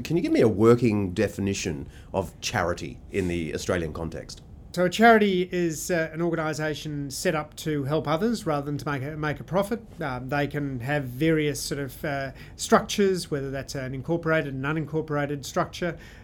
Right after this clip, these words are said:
Speaker 2: uh, and, uh, in many cases they'll have, uh, tax-deductible gift recipient status, which means people can give, give money and they don't get taxed on those dollars,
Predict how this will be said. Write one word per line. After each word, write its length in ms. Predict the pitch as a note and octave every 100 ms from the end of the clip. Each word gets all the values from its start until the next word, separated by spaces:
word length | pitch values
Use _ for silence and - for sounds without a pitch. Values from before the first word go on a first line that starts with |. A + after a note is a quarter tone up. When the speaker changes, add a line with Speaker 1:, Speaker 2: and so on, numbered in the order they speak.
| -
Speaker 2:
uh, 220 | F3 F3+
and, 480 | G3 F3+ F3 D#3+ D3+
uh, 200 | F3 E3
in 100 | F#3
many 160 | F3+ F3
cases 540 | D3 D3+ C3 D#3+ C3+
they'll 180 | D#3 C#3+
have, 460 | B2+ C#3+ C3+ - - - A3
uh, 320 | D#3+ C#3+ C3+ C#3 - - - -
tax-deductible 760 | D#3+ D3+ - D#3 D3 C#3 C#3+
gift 200 | C#3 C#3
recipient 460 | C3 C#3+ C3 B2 B2+
status, 480 | - A#2 A#2 A#2 -
which 160 | C#3+
means 180 | D3+ C#3
people 360 | - D3+ D3 C#3
can 320 | C3 C3 B2 - -
give, 340 | G#3+ G3 F#3
give 140 | F3+
money 340 | D#3 D#3+ F3 E3+
and 140 | C3
they 60 | C3+
don't 160 | C#3+
get 160 | C3+ C3+
taxed 340 | D3+ D3+ -
on 100 | D3
those 220 | C#3 C3+ B2
dollars, 320 | G#3 F#3+